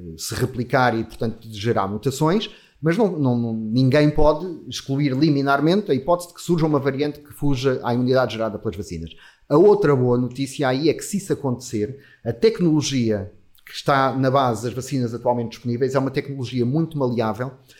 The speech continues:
e, sobretudo, as vacinas de R N A mensageiro, que são as da BioNTech Pfizer e, das, e as da Moderna, mas também as outras de vetor viral, que é o caso da AstraZeneca e da Janssen, são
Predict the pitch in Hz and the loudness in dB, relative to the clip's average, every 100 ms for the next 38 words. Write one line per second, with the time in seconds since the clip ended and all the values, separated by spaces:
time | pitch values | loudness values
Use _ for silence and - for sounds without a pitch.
0 | _ 107 - 143 131 151 151 156 151 139 | _ -12 -6 -4 -2 -2 -4 -4 -2 -2
1 | 123 131 123 120 120 117 113 120 117 - | -2 -2 -2 -2 -4 -6 -4 -2 -2 -4
2 | 113 110 113 110 113 110 110 - 104 92 | -6 -2 -2 -2 -4 -6 -10 -6 -6 -6
3 | 98 101 104 101 98 110 98 98 95 101 | -10 -10 -10 -10 -10 -8 -6 -6 -4 -4
4 | 98 110 160 - 147 135 127 117 120 110 | -4 -6 -4 -2 0 2 0 -2 -6 -8
5 | 98 110 117 101 107 110 123 104 92 104 | -6 -6 -4 -4 0 0 0 -2 -2 -2
6 | 101 104 - 113 104 110 101 92 - - | -2 -6 -6 -6 -4 -4 -6 -10 -12 -20
7 | - - 113 110 104 101 104 127 127 - | -18 -4 0 0 0 -2 -6 -6 -8 -12
8 | - - - 151 160 156 | -20 -10 0 2 2 -2